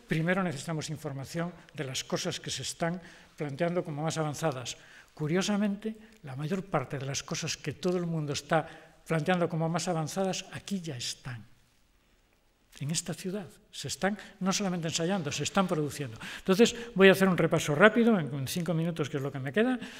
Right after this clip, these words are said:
para, para terminar, de cuáles son estos temas críticos. Primero, es un tema de tamaño de ciudad.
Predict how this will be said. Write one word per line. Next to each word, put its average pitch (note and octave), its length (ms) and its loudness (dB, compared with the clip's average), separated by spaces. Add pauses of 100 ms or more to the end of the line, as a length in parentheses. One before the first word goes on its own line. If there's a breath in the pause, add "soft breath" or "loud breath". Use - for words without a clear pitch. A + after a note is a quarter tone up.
(180 loud breath)
para, C3+ 400 -4
para C#3 200 -2
terminar, E3+ 720 0
de D3+ 100 -2
cuáles F#3 320 6
son G3 260 2 (260 loud breath)
estos - 340 -6
temas E3+ 300 4
críticos. - 640 -8 (300 loud breath)
Primero, B3 460 6 (420 loud breath)
es F#3 140 2
un F3+ 140 2
tema A3 580 4
de E3 200 0
tamaño D#3+ 340 0
de D3+ 60 0
ciudad. B2+ 360 -8